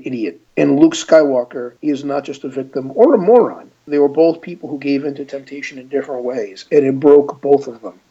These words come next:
Having Luke kind of reenact Kenobi's exile is a little bit predictable, I suppose. Having Luke play the role of Yoda and Kenobi to Rey,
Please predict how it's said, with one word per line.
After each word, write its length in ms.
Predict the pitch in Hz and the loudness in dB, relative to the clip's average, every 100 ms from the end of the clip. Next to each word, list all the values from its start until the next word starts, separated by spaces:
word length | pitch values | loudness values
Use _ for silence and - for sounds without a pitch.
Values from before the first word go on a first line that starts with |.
| _ _ _ | _ _ _
Having 480 | - 165 170 156 139 | -2 0 2 -2 -2
Luke 400 | 147 170 165 - | 0 0 -2 -12
kind 260 | - 156 156 | -4 -2 -2
of 140 | 131 | -4
reenact 840 | 127 143 143 139 135 135 135 - - | -2 0 0 -2 -2 -4 -6 -14 -18
Kenobi's 640 | - 135 135 135 135 131 | -12 -4 -2 0 -4 -2
exile 640 | 120 - 160 160 160 160 - | -4 -2 0 2 2 0 -2
is 160 | 143 | 0
a 80 | 131 | 2
little 300 | 120 139 156 | 4 4 4
bit 180 | 160 160 | 4 2
predictable, 580 | 156 147 147 170 175 156 | 2 0 0 0 2 2
I 120 | 143 | 0
suppose. 720 | - - 131 147 180 - - | -6 -6 0 0 0 -4 -8
Having 480 | - 160 156 151 139 | 2 4 6 4 6
Luke 300 | 151 160 - | 6 6 2
play 180 | - 151 | 0 2
the 140 | 143 131 | 4 4
role 400 | 135 139 135 127 | 6 6 4 -2
of 160 | 123 | -6
Yoda 460 | 127 135 139 170 - | -2 0 4 2 0
and 240 | 139 143 - | -6 -6 -6
Kenobi 560 | 160 151 151 165 165 | -6 -4 -4 -4 -10
to 360 | - 151 135 123 | -6 2 2 2
Rey, 560 | 127 131 147 165 170 | 4 6 6 4 0